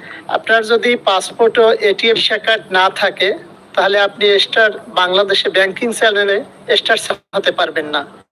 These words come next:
আর এক্ষেত্রে আমরা আপনাকে হেল্প করতে পারি, আপনাকে আমরা স্টার সেন্টার তৈরি করে দিতে পারি। আমাদের সাথে তাই WhatsApp-এ যোগাযোগ করুন। Facebook-এ স্টার সেন্টারদের আলাদা একটা মূল্যায়ন থাকে।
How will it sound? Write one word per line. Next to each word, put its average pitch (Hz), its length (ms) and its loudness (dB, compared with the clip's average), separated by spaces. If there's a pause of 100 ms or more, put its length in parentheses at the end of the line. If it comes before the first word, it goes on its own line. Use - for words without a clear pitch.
(420)
আর - 120 0 (100)
এক্ষেত্রে 240 460 2
আমরা 196 320 2
আপনাকে 208 360 -2
হেল্প 202 220 0
করতে 214 300 -2
পারি, 202 280 0 (380)
আপনাকে 202 400 -2
আমরা 185 340 0 (260)
স্টার - 200 -2
সেন্টার 190 320 -2
তৈরি 180 280 0
করে 156 220 0
দিতে 147 240 -6
পারি। 147 240 -2 (360)
আমাদের 190 300 0
সাথে 208 280 0
তাই 196 180 0
WhatsApp-এ 185 460 -2
যোগাযোগ 160 420 -2 (100)
করুন। - 180 -8 (2250)
Facebook-এ 220 720 0
স্টার - 240 0
সেন্টারদের 208 560 0
আলাদা 180 360 2
একটা - 200 -2
মূল্যায়ন 170 480 2
থাকে। 147 340 -6